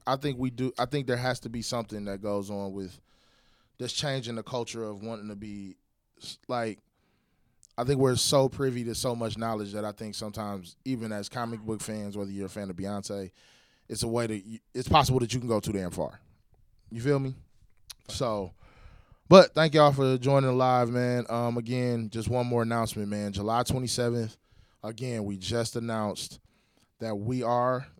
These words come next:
going to be the hosts of the Meet Me Halfway comedy series show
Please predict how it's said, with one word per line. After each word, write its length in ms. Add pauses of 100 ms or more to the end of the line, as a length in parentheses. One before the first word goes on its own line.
(240)
going 300
to 180
be 380 (380)
the 100
hosts 520 (320)
of 120
the 80
Meet 220
Me 100
Halfway 540
comedy 400
series 360
show 400